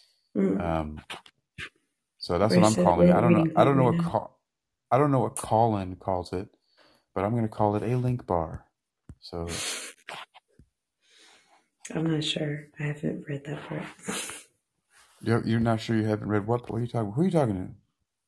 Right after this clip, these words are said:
Speaker 2: to?
Speaker 1: <laughs>
Speaker 2: What's going on over here?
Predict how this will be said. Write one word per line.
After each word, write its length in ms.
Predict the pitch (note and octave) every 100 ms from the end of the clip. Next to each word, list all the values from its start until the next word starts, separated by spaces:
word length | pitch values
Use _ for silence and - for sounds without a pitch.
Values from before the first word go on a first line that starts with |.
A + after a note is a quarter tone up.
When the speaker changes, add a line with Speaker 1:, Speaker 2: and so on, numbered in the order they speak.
| _
Speaker 2:
to? 60 | C4+
Speaker 1:
<laughs> 1500 | E4 F#4+ - - A#3 - - - - _ _ _ _ _ _
Speaker 2:
What's 120 | -
going 220 | D#3 D3
on 140 | B2+ A2+
over 160 | F#2
here? 200 | - -